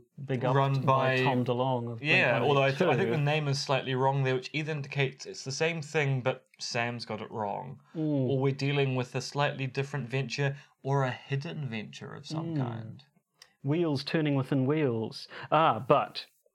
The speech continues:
Speaker 1: all of you think these are wild conspiracy theories seriously. As a topic of the intelligence who supposedly he was their activities, never, and some notes from the president of the government. The president of the government.
Speaker 2: The government.
Speaker 1: This goes all the way to the top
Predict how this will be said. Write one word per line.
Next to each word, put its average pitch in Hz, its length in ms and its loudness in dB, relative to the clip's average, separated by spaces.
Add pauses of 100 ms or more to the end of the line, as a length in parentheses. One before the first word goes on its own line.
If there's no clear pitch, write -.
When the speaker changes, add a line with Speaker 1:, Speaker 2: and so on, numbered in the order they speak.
(720)
Speaker 1:
all 285 160 6
of 190 120 2
you 170 100 4
think 170 260 2
these 135 200 2
are 131 40 6
wild 135 320 4
conspiracy 143 560 2
theories 131 360 2
seriously. 165 760 0 (220)
As 170 160 4
a 175 40 2
topic 269 320 2
of 143 140 4
the 135 120 4
intelligence 135 560 2
who 135 100 0
supposedly 131 580 0
he 120 120 2
was 135 240 2
their 120 180 2
activities, 131 640 0
never, 180 540 4
and 139 200 4
some 220 320 2
notes 202 300 2
from 180 180 2
the 147 80 0
president 139 480 2
of 156 140 2
the 143 60 0
government. 156 520 -2 (180)
The 135 60 -4
president 180 540 2
of 135 160 0
the 135 80 4
government. 156 600 0
Speaker 2:
The 143 280 4
government. - 500 -2
Speaker 1:
This 180 220 0
goes 143 220 2
all 170 120 0
the 139 80 2
way 139 200 4
to 139 100 -2
the 123 80 -6
top 170 380 -2